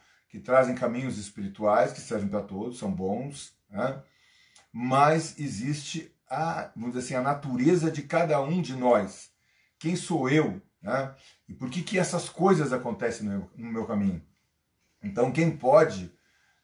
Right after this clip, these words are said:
trazer pra nós esse conhecimento mais essencial do sentido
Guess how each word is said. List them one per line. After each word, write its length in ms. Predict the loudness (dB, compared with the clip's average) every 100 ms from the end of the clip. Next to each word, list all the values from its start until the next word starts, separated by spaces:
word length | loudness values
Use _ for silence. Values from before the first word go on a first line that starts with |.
| -2
trazer 420 | 2 2 2 2
pra 180 | 4 4
nós 280 | 6 4
esse 160 | 2 -8
conhecimento 800 | -10 -10 -6 -2 0 0 -2 -2
mais 300 | 0 0 0
essencial 680 | -6 -6 -10 -6 4 4 4
do 100 | -2
sentido 800 | -8 -10 -8 -4 -4 -2 -6 -8